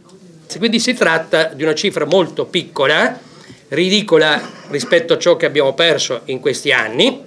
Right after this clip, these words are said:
E poi c'è un altro grosso problema che dovete conoscere,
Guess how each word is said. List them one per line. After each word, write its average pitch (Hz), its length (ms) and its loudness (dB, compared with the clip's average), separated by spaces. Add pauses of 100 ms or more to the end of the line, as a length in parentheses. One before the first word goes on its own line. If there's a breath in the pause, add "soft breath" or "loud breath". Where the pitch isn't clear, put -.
(580 loud breath)
E 330 120 2
poi 247 500 2 (920)
c'è - 120 0
un 330 100 6
altro 269 300 4
grosso 233 400 4
problema 202 800 2
che 196 120 -2
dovete 190 300 2
conoscere, 196 720 4